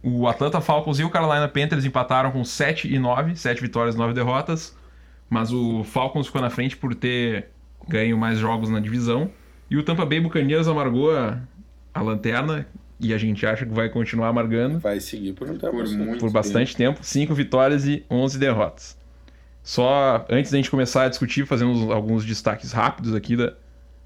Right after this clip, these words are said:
Speaker 1: de cada time. O Atlanta Falcons, é, perdeu, teve al-, algumas perdas não muito significativas, como o Tevin Coleman, que foi pro San Francisco forty-niners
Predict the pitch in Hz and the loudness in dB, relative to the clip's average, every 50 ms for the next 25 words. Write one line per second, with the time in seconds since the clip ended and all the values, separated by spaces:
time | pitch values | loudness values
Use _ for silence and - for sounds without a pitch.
0 | - - - - - - - - 123 117 - 120 123 120 120 - 139 147 165 160 | -20 -20 -20 -20 -20 -16 -8 -6 -2 2 4 4 4 4 2 2 2 2 4 4
1 | 143 139 131 - 135 139 147 135 - - 135 135 139 - - 135 120 110 - - | 4 2 4 4 2 2 2 2 4 4 4 4 4 4 2 2 0 0 -2 -10
2 | - - - - - - - - - - - - - - - - - - - 104 | -16 -18 -20 -20 -20 -20 -20 -20 -20 -20 -20 -20 -20 -20 -20 -20 -16 -6 -2 0
3 | 101 104 104 104 98 - - - - - - - - 135 123 113 110 120 127 143 | 0 0 0 0 -2 -4 -6 -12 -20 -20 -10 -2 0 0 2 2 2 2 4 4
4 | 143 131 107 101 - - - - - - - - - 147 160 175 170 151 - - | 4 2 0 -2 -6 -16 -20 -20 -20 -20 -10 -4 -2 0 2 2 0 0 0 0
5 | 139 165 220 349 330 - - 202 214 208 196 180 170 175 170 170 170 165 - 151 | 0 2 2 0 0 0 0 0 2 2 4 4 4 4 4 2 2 0 0 -2
6 | 156 147 139 - 147 127 - - 156 147 139 - 143 135 131 123 113 - 117 110 | -2 0 0 0 0 0 2 0 -2 -2 0 0 0 2 2 2 2 0 0 0
7 | - 120 120 120 131 120 123 156 156 165 185 180 160 - - 127 120 113 110 101 | 2 2 2 2 2 2 2 2 4 4 2 0 -2 -2 0 0 2 2 0 -2
8 | - 113 113 110 107 110 107 110 - - 110 - 113 107 - 127 123 - - - | -2 -4 -4 -2 -2 -2 -2 -4 -4 -4 -4 -4 -4 -4 -4 -4 -4 -4 -2 0
9 | 131 120 117 110 113 113 117 143 165 180 196 - - - | 2 2 2 2 2 2 2 2 0 -2 -4 -6 -10 -20